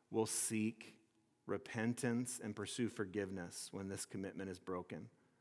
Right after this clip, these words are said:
seeking restoration for all. Now, that's a tough one. But we can do hard things, and we will break commitments.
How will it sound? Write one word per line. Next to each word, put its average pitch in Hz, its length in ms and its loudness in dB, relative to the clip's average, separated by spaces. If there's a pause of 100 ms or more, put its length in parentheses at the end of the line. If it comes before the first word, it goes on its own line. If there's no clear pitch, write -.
(180)
seeking 104 340 -4
restoration 92 600 -2
for - 260 -6
all. 76 300 -6 (1400)
Now, 104 100 0
that's 120 260 4
a 123 60 0
tough 110 320 0
one. 85 180 -8 (2250)
But 110 100 2
we 123 120 8
can 127 160 6
do 117 160 4
hard 90 260 0
things, 85 500 -8 (1800)
and 98 160 -2
we 107 120 2
will 107 140 4
break 95 280 2
commitments. 92 640 -4